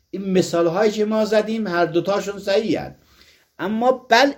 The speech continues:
ان لم یستغرق الجمیع المستثنا من صلح. بل کجاها صحیحه؟ اگر جمیع این، منظورت جمیع یعنی استثن-، جمع،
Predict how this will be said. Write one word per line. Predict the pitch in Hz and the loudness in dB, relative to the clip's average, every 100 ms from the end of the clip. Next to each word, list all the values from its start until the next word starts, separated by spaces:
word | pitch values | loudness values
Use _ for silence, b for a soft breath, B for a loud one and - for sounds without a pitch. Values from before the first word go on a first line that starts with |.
| - | -2
ان | 240 | -2
لم | 247 214 170 123 | 0 0 0 0
یستغرق | 107 - - 98 87 92 87 | -4 -6 -8 -6 -4 -4 -4
الجمیع | 90 87 - - - 92 92 92 80 - _ _ _ | -4 -6 -12 -14 -2 0 0 -2 -6 -14 _ _ _
المستثنا | 101 92 92 - 95 - 107 107 | -6 -4 -6 -6 -8 -8 -6 -2
من | 147 262 | 0 0
صلح. | - - 80 73 - - _ _ _ b b b b b _ - | -2 -4 -8 -8 -16 -20 _ _ _ b b b b b _ -8
بل | 131 190 254 247 - _ _ _ _ _ _ _ - _ _ _ | 0 2 2 0 -8 _ _ _ _ _ _ _ -20 _ _ _
کجاها | - 156 165 165 220 | -2 2 4 4 2
صحیحه؟ | 247 240 240 233 233 233 | 2 2 2 2 0 0
اگر | - 214 220 185 - - | -4 0 0 0 -8 -4
جمیع | 190 190 208 247 226 | 0 0 0 0 2
این، | 156 123 95 73 - | 2 0 -4 -6 -10
منظورت | 113 117 139 139 - | -8 -2 0 -2 -2
جمیع | 131 120 135 160 180 180 b b b _ - | -4 -2 -2 -2 -4 -10 b b b _ -10
یعنی | 104 123 139 139 - _ _ | -6 -2 -2 -6 -10 _ _
استثن-، | - - 113 101 - - - | -14 -12 -12 -14 -18 -20 -8
جمع، | 127 120 98 | -2 -2 -4